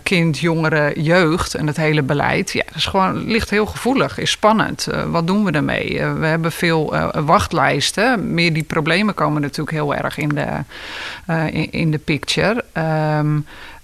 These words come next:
ehm, maar is dat, ja, en Molenlanden ligt natu-, ik bedoel, ligt tegen Gorinchem natuurlijk, eh, eh,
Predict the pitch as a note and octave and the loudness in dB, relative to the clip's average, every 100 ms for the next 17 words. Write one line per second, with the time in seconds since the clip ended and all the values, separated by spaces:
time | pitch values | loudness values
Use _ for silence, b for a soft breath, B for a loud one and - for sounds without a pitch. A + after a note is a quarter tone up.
0 | - - E3 D#3+ D#3+ D#3+ D#3+ D#3 D3+ D#3 | -20 -8 -4 -2 -2 -2 -2 -2 -2 -2
1 | - - - - - - F3 F3+ F3 G3 | -6 -20 -20 -20 -12 0 4 6 4 2
2 | F#3 F3+ D#3 E3+ E3+ F3 F#3 F3+ F3 F3 | 4 4 4 4 4 4 4 6 4 4
3 | E3 E3 F3+ E3 - D#3+ D#3+ D#3 E3 - | 4 2 0 -2 -2 0 2 2 2 0
4 | D#3 D3 C#3+ - D#3+ - D3 C#3+ D3+ C#3+ | 0 0 0 0 0 0 -2 0 0 -2
5 | - D3+ C#3+ | -2 -2 0